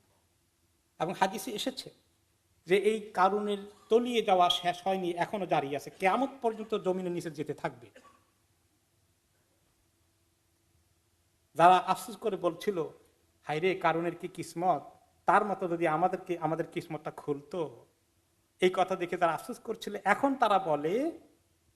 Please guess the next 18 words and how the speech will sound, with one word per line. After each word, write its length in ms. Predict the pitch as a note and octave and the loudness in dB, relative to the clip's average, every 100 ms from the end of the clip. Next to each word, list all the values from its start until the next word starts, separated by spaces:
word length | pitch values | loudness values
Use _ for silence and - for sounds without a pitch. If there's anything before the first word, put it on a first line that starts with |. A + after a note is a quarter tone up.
| _ _ _ _ | _ _ _ _
হ্যাঁ, 220 | - A#3 B3+ _ _ _ _ - | -12 -12 -12 _ _ _ _ -4
"হায় 160 | D#3+ E3+ | -2 0
রে, 400 | F#3+ F#3 - - _ _ | 0 -2 -8 -20 _ _
গতকালকে 540 | E3 F#3 G#3+ G#3+ G#3 G#3+ | 4 6 6 4 4 2
তাকে 260 | G#3 G3 | 0 2
এই 80 | G#3+ | 2
অবস্থায় 400 | G#3 G#3 G3 A3+ | 4 2 0 0
দেখলাম, 420 | G#3 G3+ B3+ A3+ - - _ _ _ _ _ _ | 0 -2 -2 -2 -6 -18 _ _ _ _ _ _
আজকে 380 | - G3+ - A#3+ | 4 4 4 0
তার 240 | A3+ G3+ F#3 | 4 4 4
দুরবস্থার 440 | G#3+ A3 G3 A#3+ | 4 4 4 0
খবর 280 | - A3 G#3+ | 4 2 2
শুনে 260 | - A3 | -4 -4
তারা 240 | G#3+ G#3 G#3+ | 0 2 4
বলে, 440 | G#3 G#3 G3+ - - _ _ _ _ _ _ | 2 2 0 -2 -14 _ _ _ _ _ _
হ্যাঁ, 300 | D#3+ E3+ - - _ _ _ _ _ _ - D#3 D#3 - - D#3+ | -4 -4 -6 -20 _ _ _ _ _ _ -20 -20 -20 -20 -20 -10
যে 140 | D#3+ | -2
আল্লাহ, 520 | F#3+ F3 F3+ A3 F3 | 0 0 2 2 2